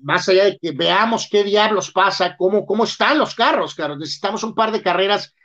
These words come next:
para darnos rápido una idea de, pues, quién va a estar ar-, adelante, pero sí, sí es muy interesante, porque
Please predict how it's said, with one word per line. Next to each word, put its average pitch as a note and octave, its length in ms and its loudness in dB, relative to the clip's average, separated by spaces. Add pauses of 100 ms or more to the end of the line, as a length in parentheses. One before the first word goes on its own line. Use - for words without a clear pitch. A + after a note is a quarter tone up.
(140)
para E3 200 2
darnos G3 360 2
rápido G3 500 0
una G3+ 120 2
idea F#3 280 4
de, D3 180 -4
pues, - 220 -10
quién E3 240 -2
va D3+ 40 0
a D3 40 0
estar F3 180 0
ar-, F3 220 2
adelante, F#3+ 580 2 (520)
pero E3+ 340 4
sí, G3 340 -2
sí G3+ 180 -4
es F#3 140 -2
muy F#3 140 2
interesante, D3+ 680 -4
porque C#3+ 400 -6